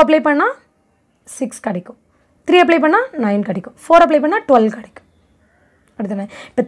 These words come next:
த்ரீயை வந்து த்ரீ into ஒன் அப்படி எழுதலாம். சிக்ஸ் எப்படி எழுதலாம்? த்ரீ டூ are சிக்ஸ், த்ரீ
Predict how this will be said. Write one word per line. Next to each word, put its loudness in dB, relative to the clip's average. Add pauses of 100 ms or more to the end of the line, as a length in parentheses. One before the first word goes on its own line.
த்ரீயை 6
வந்து 2 (120)
த்ரீ 4 (120)
into 0 (160)
ஒன் 0
அப்படி -4
எழுதலாம். -8 (1200)
சிக்ஸ் 0
எப்படி 6
எழுதலாம்? 4 (180)
த்ரீ 0 (120)
டூ -4 (220)
are -8 (540)
சிக்ஸ், -12 (1000)
த்ரீ 2